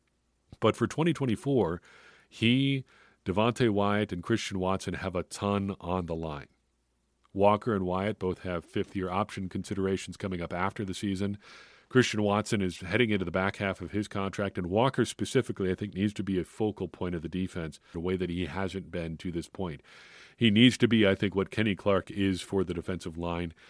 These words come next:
and what Rashawn Gary is on the edge and what Jaire Alexander is in the secondary, a guy who you know is gonna be good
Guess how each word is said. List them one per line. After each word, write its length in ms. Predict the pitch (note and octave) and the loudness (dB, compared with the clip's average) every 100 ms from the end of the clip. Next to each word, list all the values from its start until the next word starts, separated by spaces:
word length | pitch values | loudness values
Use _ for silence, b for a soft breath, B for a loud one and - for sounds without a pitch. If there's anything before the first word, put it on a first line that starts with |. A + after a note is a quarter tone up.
| B B B B - | B B B B -4
and 140 | G#2+ | 2
what 120 | G2+ | 2
Rashawn 380 | F#2+ - G#2 F#2+ | 0 2 4 4
Gary 360 | F#2+ F#2+ F2+ F2+ | 2 2 2 2
is 180 | F#2 F#2 | 0 0
on 100 | E2 | -2
the 180 | E2 | 0
edge 280 | G2 G2+ F#2+ | 2 2 0
and 100 | E2+ | -4
what 140 | E2 D#2+ | -4 -2
Jaire 260 | F#2+ F#2 | 0 2
Alexander 560 | F2+ F2 F2+ F2+ F2+ F2+ | 0 -2 -2 -4 -4 -6
is 340 | F2 F2+ F2 - - | -6 -8 -10 -18 -12
in 100 | A2 | -10
the 100 | G2+ | -8
secondary, 720 | - A2 G#2+ G#2+ G2+ G2+ G2 b b b G2+ | -10 -10 -6 -4 -2 -2 -4 b b b -6
a 80 | |
guy 440 | F#2 G2+ G#2 A2+ A2 _ _ | 4 6 6 2 -2 _ _
who 220 | - G#2 G#2+ | -10 -2 2
you 160 | G2+ | 2
know 240 | F#2 G#2 A2 | 4 4 4
is 100 | G2 | 4
gonna 160 | A2 | 4
be 100 | G2 | 4
good 400 | E2+ G2+ G2+ F#2+ | 4 6 6 4